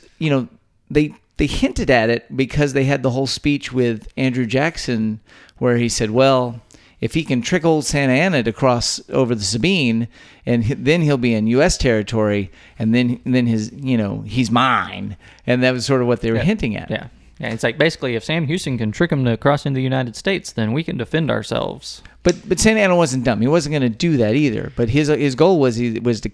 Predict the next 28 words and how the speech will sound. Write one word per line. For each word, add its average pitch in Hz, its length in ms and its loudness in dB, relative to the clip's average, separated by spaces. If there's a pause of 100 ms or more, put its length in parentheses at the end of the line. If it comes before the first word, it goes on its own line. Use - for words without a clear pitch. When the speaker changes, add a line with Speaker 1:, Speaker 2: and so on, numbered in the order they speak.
Speaker 1:
but 131 400 -2
he 123 140 -4
was 170 80 -2
trying 220 280 0
to 127 60 -2
catch 110 300 -2
him 110 80 -2
and, 107 240 -2
and 113 180 0
get - 200 0
them. 101 240 -4 (420)
There's 175 220 6
all 233 120 6
this. 226 200 -2
If 147 160 -4
you 196 80 0
read 226 180 0
the 190 80 2
re-, 165 140 0
and 143 100 0
we 190 100 -2
talked 220 380 -2
about 123 320 -2
this 110 460 -4 (580)
in 139 440 0
previous 139 420 0
episodes. - 640 -4 (800)
W-, - 200 -10